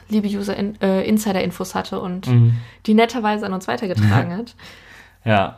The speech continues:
Speaker 2: ähm, Macklemore muss jetzt ja wahrscheinlich niemandem erklären hier. Ähm, aber spannend, Steve Aoki in meinen Augen und Ohren, ähm, geht ein bisschen in die Schiene von, wie hießen sie?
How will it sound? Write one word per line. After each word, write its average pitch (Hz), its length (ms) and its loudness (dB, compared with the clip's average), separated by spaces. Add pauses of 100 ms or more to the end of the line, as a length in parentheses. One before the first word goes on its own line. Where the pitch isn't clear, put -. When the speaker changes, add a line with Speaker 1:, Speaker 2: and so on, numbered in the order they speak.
(120)
Speaker 2:
ähm, 110 580 2
Macklemore 113 260 2
muss 107 140 2
jetzt 104 180 -4
ja 98 80 -4
wahrscheinlich 98 340 -4
niemandem 120 320 2
erklären 113 380 2
hier. 117 240 4 (480)
Ähm, 120 400 4
aber 139 240 2
spannend, 147 880 -2
Steve 147 400 -6 (160)
Aoki 120 380 -2
in 120 180 -6
meinen 98 300 -2
Augen 101 320 -2
und 101 160 -4
Ohren, 113 400 0 (720)
ähm, 117 600 4
geht 143 180 0
ein 123 60 -6
bisschen 160 200 -4
in 139 80 -2
die 120 80 -2
Schiene 135 300 -2
von, 117 720 0 (800)
wie 110 160 -2
hießen 117 260 0
sie? 113 220 0